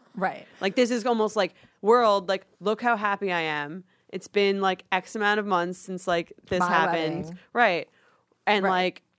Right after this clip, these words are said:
Speaker 2: don't you agree that, like, I look really happy?
Speaker 1: Right.
Speaker 2: <laughs>
Speaker 1: No, I, I completely agree with you. I think that, yeah.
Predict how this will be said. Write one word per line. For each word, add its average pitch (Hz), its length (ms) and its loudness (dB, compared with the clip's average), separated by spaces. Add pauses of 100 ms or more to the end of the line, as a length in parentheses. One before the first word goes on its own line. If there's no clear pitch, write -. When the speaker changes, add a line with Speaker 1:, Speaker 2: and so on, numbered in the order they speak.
(120)
Speaker 2:
don't 233 240 2
you 247 100 4
agree 233 460 2
that, 190 160 -2
like, 185 160 0
I 185 80 4
look 180 160 0
really 175 180 -2
happy? - 400 -10 (340)
Speaker 1:
Right. 247 300 2 (140)
Speaker 2:
<laughs> 214 120 -14
Speaker 1:
No, 320 160 8
I, 196 220 4
I 208 160 0
completely 247 400 -4
agree 233 160 -4
with 220 140 -8
you. 185 100 -6
I 175 140 -4
think 240 280 -4
that, 202 360 0 (1600)
yeah. 226 340 0